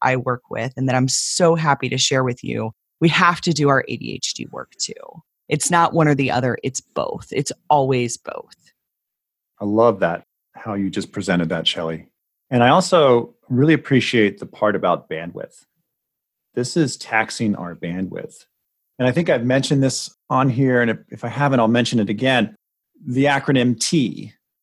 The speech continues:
Speaker 2: cup of tea, T E A, time, energy,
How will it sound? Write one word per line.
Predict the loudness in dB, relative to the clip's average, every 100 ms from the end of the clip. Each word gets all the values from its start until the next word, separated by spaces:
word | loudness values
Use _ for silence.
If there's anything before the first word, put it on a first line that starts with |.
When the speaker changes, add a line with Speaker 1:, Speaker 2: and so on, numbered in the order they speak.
| _
Speaker 2:
cup | -4 -2
of | -2
tea, | 0 2 2
T | 0 2 2 2
E | 0 -2 -2
A, | -4 -6 -14 _ _ _ _ _ -10
time, | 2 4 4 2 0 _ _ _ _ _ _ _ _ 2
energy, | 4 2 0 -12 -16